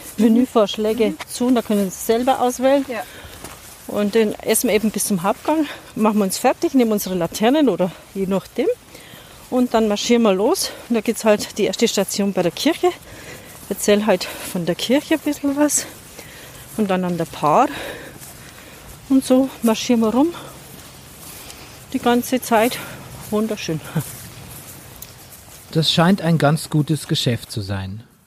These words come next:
Speaker 3: Die Gruppen, mit denen sie wandert, sind normalerweise deutlich größer als nur wir drei. Sie weiß genau, wo der Hof stand, der damals leider bereits kurz nach der Horrortat abgerissen wurde. Und sie hat zu jedem Ort die richtigen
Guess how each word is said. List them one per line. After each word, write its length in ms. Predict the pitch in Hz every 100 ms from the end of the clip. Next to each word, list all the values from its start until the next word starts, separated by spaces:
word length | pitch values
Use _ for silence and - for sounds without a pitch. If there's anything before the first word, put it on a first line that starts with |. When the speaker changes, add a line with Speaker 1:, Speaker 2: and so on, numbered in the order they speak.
| _
Speaker 3:
Die 120 | 110
Gruppen, 500 | - 123 143 190 185
mit 220 | 156 135 151
denen 200 | 147 147
sie 200 | 139 135
wandert, 400 | 139 165 170 -
sind 160 | 156
normalerweise 580 | 127 117 113 123 120 117
deutlich 460 | 120 117 127 123 -
größer 360 | 120 135 117
als 300 | 104 107 - - - -
nur 200 | 123 110
wir 120 | 107
drei. 380 | 117 120 104 - _ _ -
Sie 200 | 120 127
weiß 220 | 143 -
genau, 480 | 151 151 160 123 - _
wo 100 | 127
der 120 | 123
Hof 140 | 123 117
stand, 480 | - 131 113 - - _ _ -
der 100 | 107
damals 320 | 120 120 117
leider 380 | 117 123 135 139 - - -
bereits 320 | 117 120 -
kurz 300 | - 147 -
nach 160 | 135 -
der 180 | 120
Horrortat 640 | 113 120 131 - 139 131 -
abgerissen 580 | 127 - 117 104 - 98
wurde. 260 | 101 98 - _ _ _ _ _ _ _
Und 280 | - 165 202
sie 180 | 185 147
hat 140 | 151
zu 120 | - 127
jedem 260 | 117 135
Ort 360 | 117 127 - -
die 100 | 113
richtigen 500 | 135 - 139 147